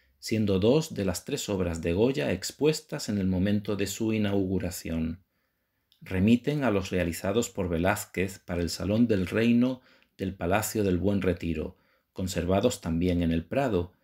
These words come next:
que Goya copió al aguafuerte en mil setecientos setenta y ocho. En el primero, Goya dispone la figura sobre un fondo de paisaje,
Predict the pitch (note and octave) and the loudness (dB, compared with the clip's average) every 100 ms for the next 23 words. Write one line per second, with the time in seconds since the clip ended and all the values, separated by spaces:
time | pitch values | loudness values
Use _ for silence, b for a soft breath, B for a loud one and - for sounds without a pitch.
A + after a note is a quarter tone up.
0 | _ _ _ - G#2 C3+ E3+ F3+ - G2+ | _ _ _ -2 4 4 4 2 0 -2
1 | A#2+ A#2+ F#2 C3+ C#3 A2 - A2+ A2 - | 2 2 2 2 0 -4 0 0 0 -2
2 | A2+ F#2+ F#2 A#2+ A#2 F2+ F2+ F2+ F#2+ F#2 | -4 0 2 2 0 -6 -6 -6 -4 -4
3 | F#2 - F#2 F2 E2+ F#2+ D#2 D#2 - - | -4 -10 -8 -6 -6 -8 -8 -8 -10 -16
4 | - _ _ _ _ _ _ _ - G2 | -16 _ _ _ _ _ _ _ -8 -4
5 | F#2 F2+ F2 F#2+ A#2+ D3+ F3+ - A#2+ A#2 | -2 -2 0 4 4 4 0 0 2 2
6 | F2+ E2+ - - D3+ D#3+ B2 - G2+ A2 | 2 -2 -4 -2 0 0 0 -2 0 2
7 | A#2+ A#2 A#2+ B B - G2+ B2 D3 - | 4 2 -2 B B -6 0 0 0 -2
8 | C#3+ D3+ D3 B2+ G#2 G2 - F#2 F2 - | -2 0 0 0 0 -2 0 -2 -2 -8
9 | E2+ | -10